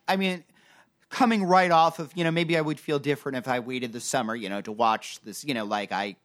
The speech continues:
would have if it had been aired, but coming right off of the end of Hands of the Prophets, which does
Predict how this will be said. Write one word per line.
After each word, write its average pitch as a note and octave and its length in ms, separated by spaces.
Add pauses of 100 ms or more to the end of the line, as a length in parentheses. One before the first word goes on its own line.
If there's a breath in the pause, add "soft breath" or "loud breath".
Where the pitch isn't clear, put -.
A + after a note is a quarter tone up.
would G#2 200
have F#2 100
if G2 160
it G#2+ 60
had G2 160
been G2 140
aired, C#3 300
but B2 180 (340 loud breath)
coming A#3+ 300
right G#3+ 260
off F3 220
of C3+ 160
the C#3 140
end D3+ 200
of C3+ 100
Hands C3+ 280
of B2 120
the A#2 60
Prophets, D#3 520
which C3 320
does E3+ 380